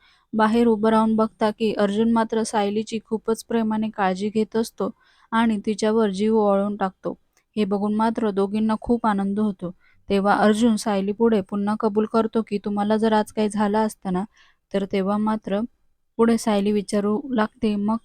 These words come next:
काय केलं असतं?" तर आता मात्र अर्जुन तिथेच थांबतो आणि तो आपल्या भावनांवर कंट्रोल करतो, कारण त्याच्या लक्षात येतं की मी जर प्रेमाची कबुली दिली,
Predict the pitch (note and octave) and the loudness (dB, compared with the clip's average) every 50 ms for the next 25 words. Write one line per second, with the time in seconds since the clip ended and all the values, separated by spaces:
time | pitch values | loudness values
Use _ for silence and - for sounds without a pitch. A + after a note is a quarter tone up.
0 | _ - A3+ A3 A3 - G#3+ G3 F3+ F3 F3 F3+ - - - F#3 G#3+ - _ _ | _ -2 -2 -2 -2 -2 -4 -2 -2 -4 -4 -6 -8 -10 -8 -8 -8 -10 _ _
1 | _ _ _ _ - G3+ G3+ G3 F#3+ - - G3+ G#3 A3 A#3 A#3 - G#3+ G#3 G3 | _ _ _ _ -4 -2 -2 -2 -2 -2 -4 -4 -2 -2 -2 -2 -4 -4 -4 -4
2 | D#4 D4 G#3 G3 F#3+ G3+ G#3+ G#3 - A3 G3 - G3+ G#3 G#3 - - A#3 A3+ A3+ | -2 -2 -2 -2 -2 -2 -4 -2 -4 -4 -4 -2 -2 -4 -4 -4 -4 -2 -2 -2
3 | A3+ - G#3+ - - F#3+ F#3+ G3 F#3+ - - G#3+ G#3 F#3 - _ _ _ _ _ | -2 -2 -2 -2 -2 -2 -2 -2 -2 0 0 0 0 0 -2 _ _ _ _ _
4 | - G3 G3 - A3+ G#3+ G#3 G3 G3+ G#3+ G3 F#3+ F#3+ G3+ G#3 G#3 G#3+ A3 A3 G3+ | -2 -2 0 0 0 0 0 0 -2 -2 -2 0 0 0 -2 0 0 0 -2 -2
5 | F#3+ - - G3 G3 F#3 G#3 G#3 G#3+ - - A3 A3 - - G3+ F#3+ - G3 G3 | -4 -4 -6 -6 -4 -2 -2 -2 -2 -2 -2 -4 -2 -2 -4 -4 -2 -2 -2 -2
6 | G3 G#3 G3+ F#3+ F#3+ G3 F#3+ - G3+ G3 G3 G3 - - A3 G#3+ - A3 G#3+ - | 0 -2 -4 -4 -6 -6 -4 -4 -4 -4 -4 -4 -4 -6 -4 -4 -2 -4 -4 -6
7 | G3+ F#3 - - G#3 G3+ G3+ G#3 G3 G#3+ A3 G#3 - - G3+ G3+ G3 G3 G3 F#3+ | -8 -8 -6 -6 -4 -4 -4 -4 -2 -2 -4 -4 -4 -6 -6 -4 -2 -2 -4 -6
8 | - G#3 - - F#3+ F#3 G3+ G3+ G3+ A3 G#3 A3+ A3+ G#3+ G#3+ F#3+ | -8 -12 -8 -8 -6 -4 -4 -2 -2 0 0 0 0 0 0 -2